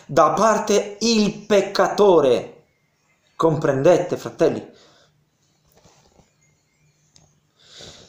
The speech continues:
Incontreremo raramente la parola peccatore nei primi quattro capitoli della lettera dei Romani,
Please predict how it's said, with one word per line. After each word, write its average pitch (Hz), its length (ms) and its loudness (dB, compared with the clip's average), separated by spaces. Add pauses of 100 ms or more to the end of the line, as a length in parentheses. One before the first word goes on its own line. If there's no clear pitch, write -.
(400)
Incontreremo 247 1120 2
raramente 196 760 4
la 196 200 6
parola 196 540 4
peccatore 185 1160 2
nei 160 220 0
primi 196 540 0
quattro 202 380 0
capitoli 185 680 2
della 160 220 4
lettera 165 420 4
dei 151 180 2
Romani, 123 640 0